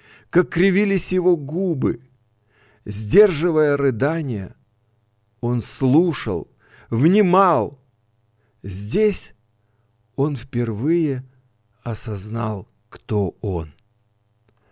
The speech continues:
Понял, что не только за грехи какого-то абстрактного мира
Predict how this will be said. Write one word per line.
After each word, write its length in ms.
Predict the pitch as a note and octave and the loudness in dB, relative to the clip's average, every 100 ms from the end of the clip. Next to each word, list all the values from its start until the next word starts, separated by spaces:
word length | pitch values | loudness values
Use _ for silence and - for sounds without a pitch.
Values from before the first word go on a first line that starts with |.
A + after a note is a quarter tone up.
| _ _ _ _ | _ _ _ _
Понял, 420 | F#3 G#3 E3+ C3+ | 6 6 6 2
что 280 | - - D#3+ | -2 2 2
не 140 | D3+ | 4
только 580 | C#3 - G#3 A#3 A#3 A3+ | -2 6 6 6 4 0
за 160 | F#3+ G3+ | 4 2
грехи 720 | G3+ G#3 - F#3+ F3 A2+ - _ _ _ _ _ _ _ _ _ _ _ _ _ _ | 2 -2 -4 -6 -2 -2 -4 _ _ _ _ _ _ _ _ _ _ _ _ _ _
какого-то 680 | - A#2 - E3 D#3+ D3 C#3+ | -10 -10 -4 -4 -2 -4 -6
абстрактного 1080 | - B2 - - - D#3+ F#3+ G3 - F#3+ F#3 | -6 -8 -6 -10 -8 -6 -6 -6 -6 -2 0
мира 580 | F3+ F#3+ F#3 B2 E2 C3 | 0 0 2 2 -2 -12